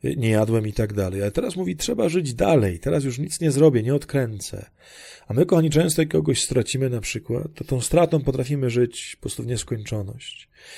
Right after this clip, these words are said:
Kochani, ja wiem, że to jest trudne oczywiście, wiem, że nie da się taką prostą kreską odciąć tego, co się wydarzyło,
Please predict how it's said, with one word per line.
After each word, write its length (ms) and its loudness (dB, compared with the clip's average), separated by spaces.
Kochani, 180 2
ja 80 10
wiem, 200 6
że 80 4
to 100 -4
jest 160 0
trudne 320 -2
oczywiście, 400 -6
wiem, 160 0
że 100 0
nie 80 -2
da 100 0
się 120 -2
taką 380 -8
prostą 400 -6
kreską 420 -4
odciąć 540 -8
tego, 220 -2
co 80 -8
się 120 -8
wydarzyło, 520 2